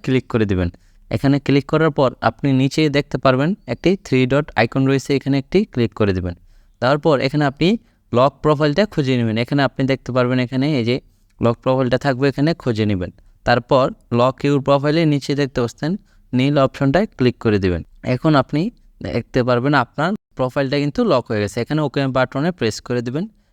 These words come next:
এখন কিন্তু আপনার প্রোফাইলটা লক হয়ে গেছে। কিছুদিন পর যদি আপনি আবার চান যে আপনার প্রোফাইলটা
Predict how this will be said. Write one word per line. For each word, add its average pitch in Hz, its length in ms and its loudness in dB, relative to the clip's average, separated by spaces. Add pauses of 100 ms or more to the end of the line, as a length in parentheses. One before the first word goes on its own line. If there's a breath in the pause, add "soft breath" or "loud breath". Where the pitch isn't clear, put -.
(120)
এখন 131 300 -2
কিন্তু 151 260 0
আপনার 175 280 -2
প্রোফাইলটা 143 360 -2 (120)
লক 117 160 -2
হয়ে 107 140 -4
গেছে। 92 220 -6 (160)
কিছুদিন 185 420 0
পর 170 100 4 (140)
যদি 165 120 0 (100)
আপনি - 140 -6 (100)
আবার 143 180 0 (100)
চান 135 160 -2 (220)
যে 120 80 0 (200)
আপনার 131 300 -4
প্রোফাইলটা 127 400 -2